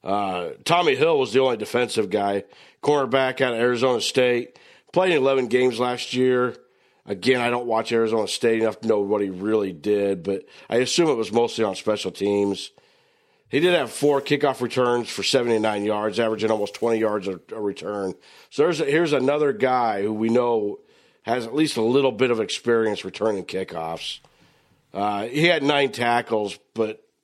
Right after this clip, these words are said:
I couldn't find anything defensive stats, so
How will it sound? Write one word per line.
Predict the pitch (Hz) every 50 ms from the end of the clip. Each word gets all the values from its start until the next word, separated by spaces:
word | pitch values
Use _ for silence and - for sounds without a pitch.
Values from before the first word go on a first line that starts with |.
| _ _ _ _ _ _ _ _ _ _
I | - -
couldn't | - 214 190 139
find | - 147 135 143 143 139
anything | 131 123 110 123 120 110
defensive | 98 98 - - - 123 123 117 117 - 131 117
stats, | - - - 127 123 127 131 -
so | - - 110 107 104 98